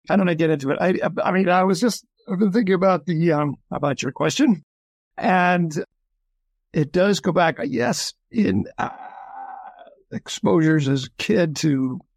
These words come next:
to archaeology, to history, to ecology. We took, I was taking a class in high school in, um,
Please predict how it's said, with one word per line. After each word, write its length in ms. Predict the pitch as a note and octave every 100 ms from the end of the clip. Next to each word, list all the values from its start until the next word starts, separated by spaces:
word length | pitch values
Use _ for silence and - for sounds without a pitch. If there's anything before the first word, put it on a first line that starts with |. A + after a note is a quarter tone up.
| -
to 160 | - -
archaeology, 720 | B2 - D#3 D#3+ D#3 C#3+ D3+
to 140 | C3 -
history, 480 | D3 - D3+ C#3+ C3+
to 360 | - B2 A#2+ _ _ _ _ _ _ _ _ _ _ -
ecology. 720 | C#3+ C#3 C3+ D#3+ D#3+ D#3+ D3+ _ _ _ _ _ _ _ _ _ _ _ _ F#3 G3
We 300 | C#3 D#3 D3+
took, 260 | - E3+
I 180 | D#3 C#3+
was 140 | E3
taking 220 | - G#3 F3
a 80 |
class 340 | - F#3 F#3 -
in 80 | C3+
high 140 | F3+
school 420 | - E3+ D3+ C#3
in, 440 | - D3+ D3+ D3+ C#3+
um, 320 | C#3 C#3